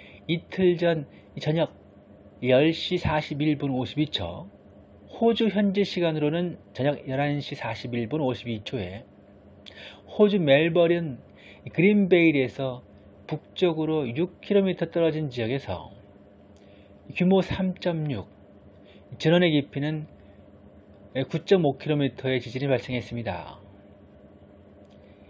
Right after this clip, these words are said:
이 첫 지진 속보에서는 이 안드로이드 지진 알람 시스템에서는 이 지진이 예상되니 대피를 하라는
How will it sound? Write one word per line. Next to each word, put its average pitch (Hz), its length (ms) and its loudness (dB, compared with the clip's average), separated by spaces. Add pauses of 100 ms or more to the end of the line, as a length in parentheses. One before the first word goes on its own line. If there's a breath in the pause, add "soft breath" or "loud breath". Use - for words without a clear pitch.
(140 loud breath)
이 - 100 -12
첫 - 320 0
지진 165 300 -2
속보에서는 120 880 -4 (760)
이 - 60 -14 (180)
안드로이드 175 840 2 (380 loud breath)
지진 160 280 2
알람 135 520 -2
시스템에서는 143 920 -4 (460 loud breath)
이 - 40 -12
지진이 190 360 4
예상되니 127 760 0 (600 loud breath)
대피를 165 720 2
하라는 156 400 0